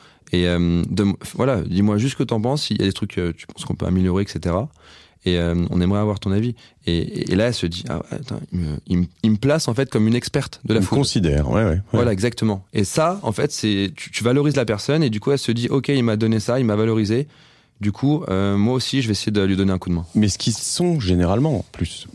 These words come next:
Speaker 2: de facto, je veux dire, à un moment, euh, euh, quand tu animes des communautés de cinq cent mille personnes sur la food, sur la mode, euh, euh, sur les accessoires, euh, sur le yoga, sur peu importe,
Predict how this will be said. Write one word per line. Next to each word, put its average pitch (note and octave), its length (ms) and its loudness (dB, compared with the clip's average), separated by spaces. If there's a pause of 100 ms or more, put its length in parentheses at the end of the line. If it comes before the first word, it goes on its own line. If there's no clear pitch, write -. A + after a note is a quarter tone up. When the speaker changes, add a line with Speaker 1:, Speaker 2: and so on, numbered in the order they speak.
Speaker 2:
de F2 160 2
facto, A#2+ 400 0
je F2 100 0
veux F2 60 2
dire, F#2+ 160 2
à D#2+ 80 4
un E2 80 4
moment, G#2+ 420 2
euh, D#2 400 2 (500)
euh, D2 200 2
quand G2 180 2
tu F#2 300 0
animes G2 260 4
des F2 80 2
communautés F2 400 2
de F2 60 -4
cinq - 100 -2
cent E2 140 -2
mille F2 160 2
personnes F2 480 0
sur G2+ 180 0
la F#2+ 120 2
food, G#2 280 0
sur F#2 180 0
la F#2+ 120 4
mode, F#2+ 340 2
euh, C#2+ 280 2 (420)
euh, D2+ 80 4
sur G#2+ 220 0
les G2+ 180 2
accessoires, F#2+ 800 0
euh, - 20 -6
sur - 200 0
le G2+ 120 2
yoga, F2+ 480 4
sur - 180 -4
peu A#2+ 220 2
importe, A2 460 -2